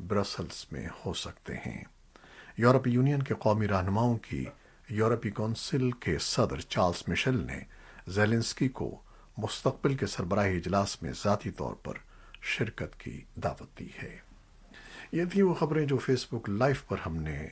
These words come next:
आपके लिए पेश की। हमारी वेबसाइट, YouTube और podcast पर ये बुलेटिन पोस्ट कर दिया जाता है। आप हमारे बुलेटिन को शेयर करते हैं और अपने कमेंट्स में अपनी मोहब्बतों और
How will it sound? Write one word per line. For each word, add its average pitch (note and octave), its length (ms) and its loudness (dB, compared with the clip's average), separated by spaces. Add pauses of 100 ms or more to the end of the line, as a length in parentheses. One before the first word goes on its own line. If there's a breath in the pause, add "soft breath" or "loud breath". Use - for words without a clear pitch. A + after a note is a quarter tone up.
आपके - 340 -4
लिए - 140 -8
पेश A2 300 0
की। A#2+ 260 0 (360 loud breath)
हमारी A2+ 260 2
वेबसाइट, A#2+ 640 0
YouTube F#2 560 -6
और D#2+ 220 -6
podcast F2+ 580 -4
पर - 160 -12
ये C#2+ 260 -8
बुलेटिन D2+ 600 -8 (380)
पोस्ट F#2+ 280 -4
कर - 100 -10
दिया - 220 -10
जाता - 320 -10
है। - 300 -12 (1000 loud breath)
आप C3+ 200 8
हमारे C3+ 220 4
बुलेटिन B2 400 0
को A#2+ 120 -2
शेयर B2 280 2
करते A#2 320 -4
हैं A#2+ 240 2
और A#2 140 2
अपने E2+ 240 -4
कमेंट्स G2 480 -2
में E2+ 80 -2
अपनी - 200 -8
मोहब्बतों F#2 760 -4
और C2+ 160 -8